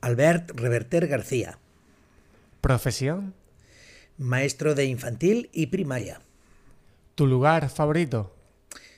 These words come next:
Speaker 1: Mi lugar favorito es, eh, la zona de Boí Taüll, en el Pirineo catalán. Ahí, ahí quiero, ahí quiero acabar mi, <laughs> mis últimos días, si puedo.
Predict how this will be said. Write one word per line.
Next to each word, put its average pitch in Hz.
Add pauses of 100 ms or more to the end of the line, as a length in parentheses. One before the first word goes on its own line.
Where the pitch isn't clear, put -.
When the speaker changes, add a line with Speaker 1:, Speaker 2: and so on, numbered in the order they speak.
(380)
Speaker 1:
Mi 127
lugar 131
favorito 170
es, 180
eh, 117
la 113
zona 160
de 147
Boí 123
Taüll, 147
en 110
el 107
Pirineo 113
catalán. 82 (260)
Ahí, -
ahí 127
quiero, 85
ahí 131
quiero 123
acabar 101
mi, 95
<laughs> 160
mis 135
últimos 139
días, 104
si 143
puedo. 127